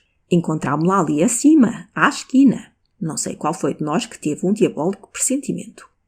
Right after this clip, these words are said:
Seguimo-la de longe. Vimo-la hesitar ao chegar ao portão, sintoma infalível.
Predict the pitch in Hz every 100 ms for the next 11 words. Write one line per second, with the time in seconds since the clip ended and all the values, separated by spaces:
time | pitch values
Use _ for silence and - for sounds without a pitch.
0 | _ _ _ - - - 151 180 208 -
1 | - 175 - - - _ _ 170 165 147
2 | - - 180 240 254 185 180 170 - -
3 | - 175 277 - 151 170 190 _ - -
4 | - - - 220 240 - 175 - -